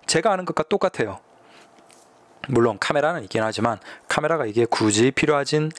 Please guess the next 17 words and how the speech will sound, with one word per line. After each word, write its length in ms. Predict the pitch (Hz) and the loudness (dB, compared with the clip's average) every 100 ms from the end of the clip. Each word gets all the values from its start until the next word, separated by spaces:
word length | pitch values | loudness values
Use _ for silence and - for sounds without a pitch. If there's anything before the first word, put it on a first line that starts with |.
| - | -6
않습니다. 540 | 139 107 - 110 104 - | -6 -4 -2 2 2 2
있어도 300 | 151 147 131 | 0 0 2
되고 360 | 139 - 165 | 0 2 0
스마트폰만 680 | 165 139 120 - 131 120 117 - - - - | 0 0 0 -2 -2 0 -2 -6 -12 -10 -8
하셔도 380 | - 127 131 143 | -2 0 0 0
상관없습니다. 540 | 143 139 120 - 113 | -2 -4 -4 0 0
그러면 280 | 127 269 220 | 2 2 2
이제 140 | 143 170 | 2 2
가장 240 | 123 139 | 2 -2
중요한 260 | - 151 117 | 0 0 0
건 120 | 117 | 0
컨텐츠죠. 600 | - 151 147 - 117 104 - - - | -2 -2 -4 -2 -2 -2 -4 -8 -2
컨텐츠를 420 | 214 220 208 202 | 0 2 2 2
어떻게 600 | 131 - - 127 123 127 - - | 2 -2 -2 0 0 -2 -8 -8
찾을 240 | - 139 139 | -4 -2 -2
것인가? 380 | 117 117 107 - | -2 -2 -2 -2
간단해요. 460 | - 160 160 127 | -2 0 0 0